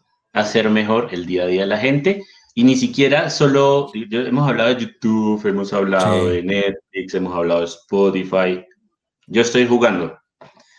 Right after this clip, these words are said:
Speaker 1: y el que
Speaker 2: Sí.
Speaker 1: es gamer sabe que necesita un muy buen audio cuando está jugando, porque el audio hace parte de la experiencia cuando, cuando juegas y necesitamos que ser lo mejor posible, no hay, no hay que ser competitivo, pero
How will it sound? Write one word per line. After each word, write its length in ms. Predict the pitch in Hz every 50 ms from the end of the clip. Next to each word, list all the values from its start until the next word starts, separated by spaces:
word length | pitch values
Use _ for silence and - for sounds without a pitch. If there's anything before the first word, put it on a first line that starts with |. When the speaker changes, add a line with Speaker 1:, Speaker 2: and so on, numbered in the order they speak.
| _ - - - -
Speaker 1:
y 80 | 113
el 160 | 117 117 113 -
que 160 | 123 123 113
Speaker 2:
Sí. 60 | 113
Speaker 1:
es 160 | 117 113 117
gamer 480 | 120 143 156 170 165 175 185 190 - - - _ -
sabe 320 | - 139 127 117 131 -
que 100 | - 131
necesita 460 | 123 117 113 110 104 110 104 104 117
un 180 | 117 117 117 123
muy 160 | 135 143 143
buen 240 | 139 127 123 117 110
audio 400 | 107 107 113 123 160 214 214 - _ _ _ _ _ _ _ _ _ _ -
cuando 240 | - 104 101 98 95
está 200 | - - 104 95
jugando, 480 | 101 113 127 165 165 147 120 101 98 -
porque 420 | - 113 107 107 - 101 101 101 - _ _ _ _ _ _ _ _ _ _ _ _ _ _ _ _ _ _ -
el 160 | 131 135 135
audio 280 | 139 139 143 139 165 170
hace 160 | 156 160 151
parte 320 | - - - - - -
de 60 | 160
la 80 | 143 127
experiencia 680 | 120 - - - 113 104 110 117 117 120 120 139 135 139
cuando, 460 | 120 113 104 101 98 95 - - _ _ _
cuando 320 | _ 107 104 104 95 95 92
juegas 420 | - 113 113 110 139 147 147 - -
y 240 | 117 107 107 - _ _ _ _ _
necesitamos 580 | - 101 104 107 104 - 107 104 120 139 139 -
que 120 | - 120
ser 260 | 120 - 120 117 117
lo 160 | 120 135 147
mejor 480 | 151 160 156 135 - 139 131 135 135 135
posible, 460 | - 127 110 107 107 104 110 131 123 107
no 100 | 87 85
hay, 140 | 82 82 -
no 80 | -
hay 80 | 95 98
que 100 | - 127
ser 160 | - 131 127
competitivo, 580 | - 147 139 - - 139 127 139 156 170 170 151
pero 240 | - 120 117 -